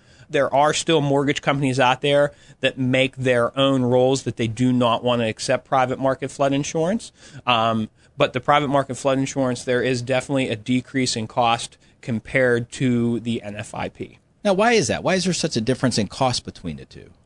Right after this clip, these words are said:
Speaker 1: Uh, it's simple. Uh, the amount of losses that the private market flood insurance have taken are not as high as fema. Uh, think about your big natural disasters that you've had. That was all on fema's book.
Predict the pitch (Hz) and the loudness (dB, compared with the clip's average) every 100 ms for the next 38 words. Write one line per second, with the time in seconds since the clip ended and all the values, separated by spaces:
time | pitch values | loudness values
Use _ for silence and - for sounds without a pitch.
0 | _ _ _ - 143 151 - 170 208 120 | _ _ _ -4 -4 -2 -2 0 2 0
1 | 104 127 120 120 123 120 120 131 117 107 | 0 2 4 4 2 0 0 0 0 0
2 | 120 - 113 101 117 110 - 123 113 110 | 0 -2 -6 -4 -2 -2 -4 -2 -2 -4
3 | _ 131 117 117 117 113 - 110 123 120 | _ 0 0 0 0 -2 -4 -4 0 0
4 | 120 110 123 113 110 - - - 127 135 | 0 -4 -4 -4 -6 -10 -8 -2 -2 0
5 | 117 113 _ 120 - 120 113 117 113 107 | -2 -4 _ -20 -4 -2 0 2 2 0
6 | 107 113 110 107 - 139 - - - 127 | -2 -2 0 -2 -2 -2 -2 -8 -20 -10
7 | 117 107 104 - 131 131 123 117 113 120 | -2 -2 -2 -2 -2 0 0 0 -2 -2
8 | 117 117 120 123 117 110 110 110 127 147 | -2 -2 -2 -4 -4 -2 -2 0 -2 -4
9 | - 110 104 110 98 101 _ - 123 139 | -4 -6 -8 -8 -8 -10 _ -2 0 2
10 | 123 117 113 110 - 123 104 - 127 - | 2 2 0 -2 -4 -4 -4 -2 -2 -2